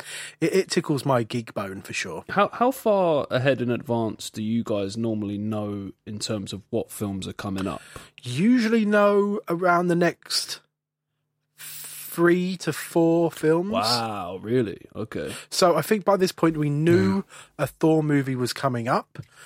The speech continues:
Speaker 1: and it was gonna be written and directed by Taika Waititi.
Speaker 2: Okay.
Speaker 3: But we hadn't seen a trailer yet.
Speaker 1: No.
Speaker 2: Yeah.
Speaker 3: I don't think.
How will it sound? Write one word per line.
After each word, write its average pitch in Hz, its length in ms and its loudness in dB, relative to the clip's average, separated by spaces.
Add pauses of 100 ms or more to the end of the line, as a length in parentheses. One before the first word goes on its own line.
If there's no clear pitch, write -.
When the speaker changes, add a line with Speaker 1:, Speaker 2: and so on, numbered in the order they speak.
(300)
Speaker 1:
and 151 240 2
it 151 80 -2
was 139 100 -6
gonna 139 160 2
be 127 140 -2
written 127 360 -2
and 117 80 -6
directed 117 440 -4
by 113 140 -8
Taika 117 320 -8
Waititi. - 580 -12 (840)
Speaker 2:
Okay. 135 300 -6 (300)
Speaker 3:
But 127 100 4
we 110 100 0
hadn't 117 300 0
seen 113 160 2
a 107 60 2
trailer 104 420 0
yet. 95 260 -4
Speaker 1:
No. 120 200 -4
Speaker 2:
Yeah. 104 180 0 (560)
Speaker 3:
I 123 60 -8
don't 117 200 -4
think. 95 380 -8